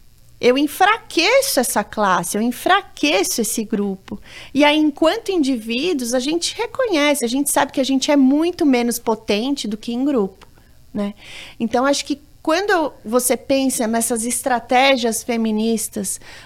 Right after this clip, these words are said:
pra gente se apoiar, se fortalecer e, de fato, prosperar, de fato, a rede de apoio e a reconstrução desse tecido feminino, né, que sustenta as relações,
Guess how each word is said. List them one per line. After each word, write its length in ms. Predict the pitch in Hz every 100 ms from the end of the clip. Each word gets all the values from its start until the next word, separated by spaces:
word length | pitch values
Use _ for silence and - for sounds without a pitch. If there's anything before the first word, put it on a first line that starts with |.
| -
pra 140 | 226
gente 320 | 220 226 214 -
se 100 | 220
apoiar, 540 | 220 208 202 220 220
se 140 | -
fortalecer 640 | - 220 - 202 196 190 214
e, 60 | 208
de 100 | 208
fato, 320 | 240 233 220
prosperar, 960 | 226 196 - 226 214 196 254 277 202 - - - - - - -
de 240 | 208 359
fato, 400 | - 277 311 330
a 60 | 262
rede 340 | 240 247 226
de 100 | 220
apoio 540 | 208 208 233 247 220 208 - - -
e 140 | 240
a 120 | 233 233
reconstrução 1300 | - 269 415 415 330 330 - - 254 - - 262 311
desse 300 | 254 - 233
tecido 500 | 233 214 - 247 233
feminino, 920 | - 233 240 233 220 240 277 247 202 - - - -
né, 220 | 226 269
que 180 | 277 -
sustenta 600 | - 269 - - 311 302
as 120 | 277
relações, 600 | 262 247 233 - 240 240